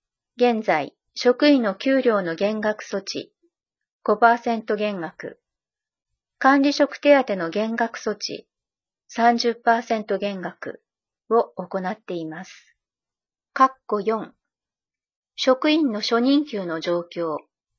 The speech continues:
二十三年四月一日現在、一般行政職。区分、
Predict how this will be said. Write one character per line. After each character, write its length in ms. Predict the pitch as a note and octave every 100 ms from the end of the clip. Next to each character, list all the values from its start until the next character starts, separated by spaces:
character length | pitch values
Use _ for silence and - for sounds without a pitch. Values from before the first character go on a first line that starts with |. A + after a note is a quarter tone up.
| _ _ _ _ _ -
二 160 | B3+
十 180 | B3 G#3
三 320 | G3 G3 G3
年 180 | F#3+ F#3+
四 140 | - G#3
月 260 | G#3+ -
一 220 | - G#3+
日 240 | G#3 G3+ G3
現 280 | G#3 G3+ F#3+
在、 300 | D#3 B2+ - _ _ _ _ _ _
一 120 | G#3+ -
般 220 | A#3+ A#3+
行 160 | A3+ A#3
政 260 | A#3 A#3 A3+
職。 420 | - - - - _ _ _ _ _ _ _ _ _ _ _ _ _ _
区 160 | - A#3+
分、 280 | A#3+ A#3